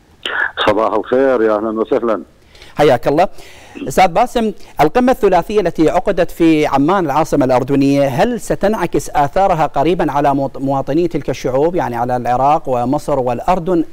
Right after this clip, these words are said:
Speaker 2: أم أنها، أم أن المراد بها إرسال رسائل لأطراف معينة بعد التطبيع بين الإمارات وإسرائيل؟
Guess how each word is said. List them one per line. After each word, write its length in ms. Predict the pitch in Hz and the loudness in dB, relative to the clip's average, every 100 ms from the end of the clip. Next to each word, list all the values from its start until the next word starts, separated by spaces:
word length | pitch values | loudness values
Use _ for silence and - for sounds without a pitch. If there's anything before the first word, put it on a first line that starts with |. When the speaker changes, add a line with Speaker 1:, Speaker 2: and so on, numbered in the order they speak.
| 214 | 0
Speaker 2:
أم 260 | 220 196 190 - - - | 2 2 -2 -14 -16 -2
أنها، 500 | 190 185 165 214 196 | 0 0 2 0 0
أم 140 | 185 160 | -2 2
أن 140 | 165 | 2
المراد 480 | 156 156 220 247 170 | 4 4 2 2 0
بها 340 | 160 131 120 | -2 0 -2
إرسال 640 | 139 - 175 196 220 240 214 - | -4 -2 2 4 4 0 -4 -6
رسائل 800 | 147 156 - 190 190 - 151 143 147 - - - - | 0 0 2 4 4 2 0 0 -4 -10 -20 -16 -2
لأطراف 560 | 147 151 143 190 254 - | 2 2 2 2 2 2
معينة 440 | 180 170 160 156 | 0 2 0 -2
بعد 380 | 156 196 202 180 | 0 2 2 0
التطبيع 640 | 160 175 160 160 151 151 - - - - | -4 -4 -2 0 2 2 -2 -14 -20 -14
بين 300 | 143 165 220 | -2 0 0
الإمارات 520 | 175 151 131 127 123 | 0 0 0 0 -2
وإسرائيل؟ 760 | 127 123 120 - 139 120 - | -4 -4 -6 -6 -6 -6 -6